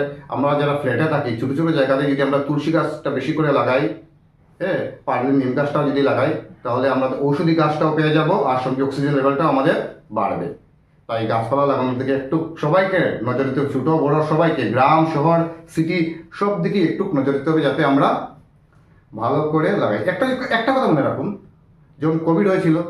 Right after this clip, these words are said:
আমরা পঞ্চাশ হাজার টাকা, ষাট হাজার টাকা, এক লাখ টাকা খরচ করে আমরা অক্সিজেন নিয়েছিলাম। সেই, সেই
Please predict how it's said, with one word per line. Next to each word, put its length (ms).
আমরা 260
পঞ্চাশ 320
হাজার 240
টাকা, 140
ষাট 180
হাজার 220
টাকা, 140
এক 120
লাখ 140
টাকা 120
খরচ 140
করে 120
আমরা 140
অক্সিজেন 340
নিয়েছিলাম। 380
সেই, 140
সেই 160